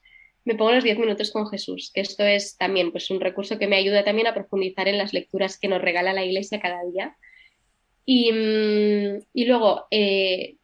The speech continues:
cada dos jueves, em, al mes,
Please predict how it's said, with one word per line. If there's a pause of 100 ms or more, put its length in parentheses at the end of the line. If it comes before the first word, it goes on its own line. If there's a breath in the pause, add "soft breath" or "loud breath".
(140)
cada
dos
jueves,
em, (180)
al
mes,